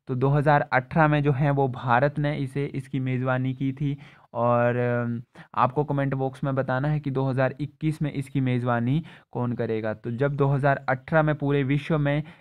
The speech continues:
पर्यावरण दिवस की मेज़बानी भारत के द्वारा की गई थी, तो उस टाइम की जो थीम थी उसका नाम था प्लास्टिक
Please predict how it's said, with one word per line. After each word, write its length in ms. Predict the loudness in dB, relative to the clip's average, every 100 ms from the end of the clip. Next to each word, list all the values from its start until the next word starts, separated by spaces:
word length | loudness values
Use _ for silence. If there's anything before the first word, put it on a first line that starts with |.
| _ -2
पर्यावरण 440 | 2 4 4 2
दिवस 260 | 2 0 0
की 120 | 0
मेज़बानी 500 | 2 2 0 0 0
भारत 460 | 0 2 2 2
के 140 | -2 2
द्वारा 280 | 4 4 2
की 200 | -2 -2
गई 180 | -2
थी, 160 | -2 -4
तो 120 | -4
उस 280 | -4 -4 -2
टाइम 220 | 0 0
की 120 | 0
जो 160 | -2 -4
थीम 400 | -4 0 2 2
थी 200 | -2 -4
उसका 280 | -4 -4 -2
नाम 240 | 0 0
था 100 | -2
प्लास्टिक 640 | -4 0 0 0 -6 -6